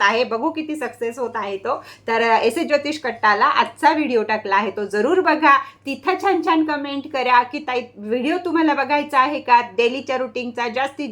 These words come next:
जास्त जणांना शेअरिंग करा, जास्तीत जास्त जणांनी सबस्क्राईब करा. तर मला मूड येईल की तुम्हाला मी रोज रोज छान छान भविष्य तुमचं सांगेल किंवा वाईट गोष्टीपासून तुम्हाला वाचवण्याचा प्रयत्न करेल. तर चला,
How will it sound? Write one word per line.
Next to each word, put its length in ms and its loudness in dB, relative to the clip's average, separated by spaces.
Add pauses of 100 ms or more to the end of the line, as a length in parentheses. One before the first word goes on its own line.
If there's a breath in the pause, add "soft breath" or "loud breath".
जास्त 300 -4
जणांना 460 -4
शेअरिंग 380 -6
करा, 240 0 (300 loud breath)
जास्तीत 340 0 (140)
जास्त 260 2
जणांनी 360 -4
सबस्क्राईब 460 -2 (120)
करा. 240 4 (320 loud breath)
तर 200 4
मला 360 4
मूड 440 -2
येईल 420 -2 (100)
की 100 -10 (180)
तुम्हाला 440 0
मी 160 -6
रोज 340 -4
रोज 260 -2
छान 260 -6
छान 220 -4
भविष्य 420 -6
तुमचं 380 -10
सांगेल 520 0 (220 loud breath)
किंवा 160 0
वाईट 280 2
गोष्टीपासून 640 -4
तुम्हाला 380 -10
वाचवण्याचा 580 -8
प्रयत्न 380 -6
करेल. 540 -4 (120)
तर 60 -2
चला, 320 0